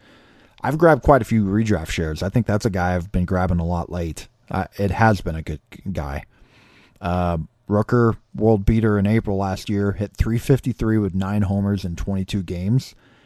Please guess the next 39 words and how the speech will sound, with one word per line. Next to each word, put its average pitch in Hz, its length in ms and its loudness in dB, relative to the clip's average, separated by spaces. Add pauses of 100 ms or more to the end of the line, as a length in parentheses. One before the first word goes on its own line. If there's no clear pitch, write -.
(400)
and 95 460 -2
was 95 100 -4
just 127 240 0
met 107 300 2
until 101 240 -2
the 95 80 -4
beginning 101 340 0
of 87 100 -6
August, 95 460 -2
and 95 80 -2
he 92 80 0
hit 123 200 -2
two 131 160 0
forty 123 300 0
with 101 180 -4
thirteen 117 340 -2
homers 107 400 0
in 98 60 -4
the 92 60 -4
last 104 280 -4
two 123 100 0
months 110 320 0
of 90 60 -10
the, 85 100 -12 (100)
in 101 140 -2
be-, 90 140 -6 (260)
but 98 240 -8
in 123 140 -2
between, 117 580 -2
not 95 220 -6
great. 87 300 -10 (680)
Had 113 120 -4
a 107 40 -4
lot 107 200 -2
of 95 60 -6
hard 113 180 -2
hit 104 160 -6
balls, 131 360 0
but 92 200 -10